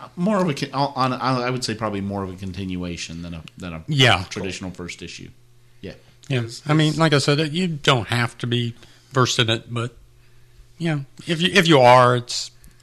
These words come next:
Speaker 1: It's a,
Speaker 2: It helps
Speaker 1: it's
Speaker 2: a little
Speaker 1: gr-,
Speaker 2: bit more.
Speaker 1: it's a great starting point.
Speaker 2: Yep.
Speaker 1: Okay, but if you have read the previous ones, it has to feel like this is just a continuation
Speaker 2: Yeah.
Speaker 1: of that story.
Speaker 3: I'm sure.
Speaker 1: Yeah.
Speaker 3: Let me ask this question:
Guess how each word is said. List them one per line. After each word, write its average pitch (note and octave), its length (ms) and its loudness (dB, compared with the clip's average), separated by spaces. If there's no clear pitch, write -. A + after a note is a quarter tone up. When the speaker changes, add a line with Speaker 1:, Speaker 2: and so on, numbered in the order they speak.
Speaker 1:
It's E3 200 2
a, - 160 -4
Speaker 2:
It - 160 0
helps C#3 200 6
Speaker 1:
it's C#3 100 6
Speaker 2:
a A2 40 6
little G#2+ 100 6
Speaker 1:
gr-, - 60 4
Speaker 2:
bit G#2 60 2
more. G2 120 2
Speaker 1:
it's D3 140 2
a B2+ 100 2
great A#2 400 0
starting A#2 580 0
point. F2 400 -10
Speaker 2:
Yep. A#2 240 -2
Speaker 1:
Okay, G#2 400 -8
but A2+ 460 -2
if A#2+ 260 -2
you C3+ 140 0
have A#2+ 280 -4
read A2 280 -2
the A2 60 -6
previous G#2 460 -6
ones, G2 200 -8
it G#2 120 -6
has - 460 -10
to F#2+ 100 -10
feel F#2 200 -12
like E2 200 -12
this F2+ 160 -12
is F2 80 -10
just D#2+ 220 -14
a E2+ 60 -12
continuation D#2 600 -8
Speaker 2:
Yeah. G2 60 2
Speaker 1:
of D2+ 60 -10
that C#2 120 -16
story. - 200 -10
Speaker 3:
I'm C3 60 -8
sure. - 260 -12
Speaker 1:
Yeah. E2+ 160 -14
Speaker 3:
Let D#3 160 -6
me E3 120 -4
ask B2 200 -8
this B2+ 200 -12
question: G#2+ 600 -14